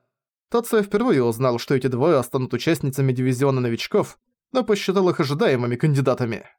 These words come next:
Это тоже была его попытка уйти от реальности.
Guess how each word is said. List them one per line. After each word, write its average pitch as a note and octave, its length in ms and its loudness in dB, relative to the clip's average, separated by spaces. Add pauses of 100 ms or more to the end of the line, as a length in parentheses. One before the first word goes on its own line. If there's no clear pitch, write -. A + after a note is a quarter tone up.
(500)
Это A#3 240 -2
тоже B2 280 0
была B2+ 240 2
его A#2+ 180 0
попытка B2+ 440 -2
уйти D3 260 2
от - 140 -2
реальности. C#3+ 720 0